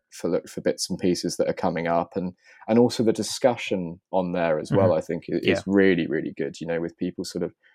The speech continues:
Speaker 1: providing helpful contextual information. And I, and I think that's where the community comes into its own.
Speaker 2: Mm-hmm.
Speaker 1: It's not just sort of, "I'm gonna sell this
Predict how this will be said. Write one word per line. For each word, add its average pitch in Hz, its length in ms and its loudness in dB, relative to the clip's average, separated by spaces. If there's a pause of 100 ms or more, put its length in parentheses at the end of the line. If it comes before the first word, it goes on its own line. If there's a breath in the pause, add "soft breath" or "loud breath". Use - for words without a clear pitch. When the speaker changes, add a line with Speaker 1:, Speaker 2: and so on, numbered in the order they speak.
(140)
Speaker 1:
providing 95 440 4
helpful 95 420 0
contextual - 640 -4
information. 90 800 -4
And 82 100 -4
I, 95 160 -4
and 135 120 6
I 131 40 8
think 190 240 0
that's 160 280 2
where 123 100 6
the 104 100 2
community 101 500 -2
comes - 280 -8
into 73 220 -12
its - 160 -6
own. 85 160 0
Speaker 2:
Mm-hmm. 117 100 2
Speaker 1:
It's 131 120 0
not 113 200 0
just - 240 -4
sort 90 180 0
of, 87 140 0 (420 loud breath)
"I'm 92 200 4
gonna 87 160 0
sell 90 260 2
this 85 320 -2